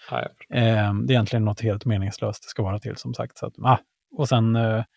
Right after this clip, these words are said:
Speaker 2: de är ju i glas. Och ska, jaha, ska jag ha tre såna jätte, eh, cirklar i glas, liksom? Det behövs ju inte. Den här ska ju, den här är ju så liten så att man hade kunnat ha den i, ja, du vet, den är jätteliten, verkligen. Kanske,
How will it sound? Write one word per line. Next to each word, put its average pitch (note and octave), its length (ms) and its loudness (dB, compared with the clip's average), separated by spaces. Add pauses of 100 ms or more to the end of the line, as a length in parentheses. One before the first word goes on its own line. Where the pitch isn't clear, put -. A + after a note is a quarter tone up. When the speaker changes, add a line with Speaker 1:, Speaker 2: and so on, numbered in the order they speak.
(300)
Speaker 2:
de A#2 160 4
är D3+ 40 8
ju C3+ 140 8
i G#2 40 2
glas. A2+ 640 0
Och A#2 200 -4
ska, - 140 -8
jaha, D3+ 260 -4
ska - 160 -8
jag A2 60 0
ha - 40 -6
tre A2+ 180 -2
såna G#2+ 200 2
jätte, G#2 760 -2 (920)
eh, G2 440 -4
cirklar C#3+ 640 -2
i G#2 80 2
glas, A2 520 -4
liksom? C3 260 -10
Det B2 200 -4
behövs D3+ 340 2
ju F#2 40 -8
inte. A#2 220 -12
Den B2 140 2
här C3+ 120 6
ska D#3 140 4
ju, D#3 160 8
den B2+ 180 4
här A#2 120 4
är E3+ 40 2
ju F#3+ 80 0
så D#3 100 -4
liten A#2+ 300 4
så A2+ 100 -2
att G#2+ 80 -4
man A2+ 120 0
hade A2 160 0
kunnat A2 240 -2
ha G#2+ 160 0
den G#2 160 -4
i, G#2+ 340 -8 (500)
ja, C#3 200 -12
du B2 60 -12
vet, A#2+ 80 -18 (100)
den A#2+ 100 0
är A2 40 2
jätteliten, B2 560 -2 (140)
verkligen. - 280 -18 (120)
Kanske, A2 380 0